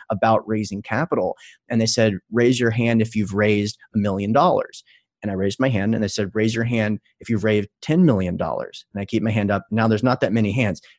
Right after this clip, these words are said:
"Raise your hand if you made twenty million dollars." And I keep my hand up. And now there's really not a lot of hands. I'm thinking, "Man, I don't have anything special, right? It's just a matter of creating this playbook that I've mentioned. And I should be able to help these people do this,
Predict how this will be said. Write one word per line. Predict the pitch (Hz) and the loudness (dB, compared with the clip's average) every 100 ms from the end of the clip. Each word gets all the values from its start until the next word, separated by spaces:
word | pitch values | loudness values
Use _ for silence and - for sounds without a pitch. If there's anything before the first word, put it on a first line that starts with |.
| - | 0
"Raise | 123 139 | 2 4
your | 147 | 2
hand | 135 120 117 | 2 2 2
if | |
you | 117 | 2
made | 113 110 - | 4 2 0
twenty | 156 185 | 4 4
million | 131 92 | 4 2
dollars." | 90 82 - - - | -2 -4 -6 -10 -8
And | |
I | 101 | -4
keep | - 113 | 0 0
my | |
hand | 110 113 107 | 2 2 2
up. | - | 2
And | 120 | 2
now | 151 | 4
there's | 127 113 | 4 6
really | 190 | 8
not | 180 123 | 8 6
a | 107 | 2
lot | 101 | 0
of | 98 | -2
hands. | 113 98 | -4 -4
I'm | 123 | -4
thinking, | 135 123 113 - - _ 165 | -2 -4 -4 -8 -20 _ 4
"Man, | 285 226 101 - _ _ _ _ - | 6 6 2 -6 _ _ _ _ 0
I | 208 | 2
don't | 359 285 | 2 2
have | 294 | 4
anything | 311 226 208 | 4 6 4
special, | - - 339 214 | 4 0 2 2
right? | 127 170 214 | 4 4 2
It's | - | -2
just | 202 156 | -4 -2
a | |
matter | 127 160 170 | 0 2 2
of | 135 | 0
creating | - 127 156 165 | 0 2 2 0
this | - | -4
playbook | _ 117 113 117 - - | _ 0 2 2 0 0
that | 120 | 0
I've | 123 | 0
mentioned. | 120 110 143 226 - - - - | 0 -2 -2 -2 -4 -18 -16 -4
And | 151 156 156 147 - - - | 0 2 2 -2 -8 -8 0
I | 180 | 0
should | - 196 | 0 0
be | 190 | 2
able | 180 | 2
to | 170 | 2
help | 156 - | 2 0
these | 165 | -4
people | - - 110 | -4 -4 -4
do | 110 170 | 2 2
this, | 127 | 2